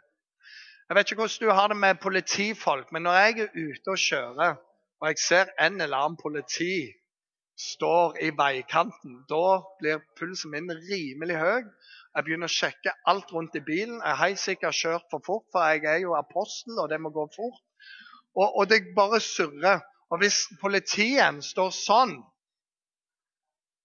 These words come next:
da kjører ikke jeg forbi. For jeg tenker, «Ja, men er det jo ikke,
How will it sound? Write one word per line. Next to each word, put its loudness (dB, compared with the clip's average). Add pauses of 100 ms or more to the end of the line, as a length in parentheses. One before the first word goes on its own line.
(180)
da 6
kjører 0
ikke 2
jeg 6
forbi. 0 (1120)
For 6
jeg -4
tenker, 4
«Ja, 6
men 2
er 8
det 4
jo -2
ikke, 4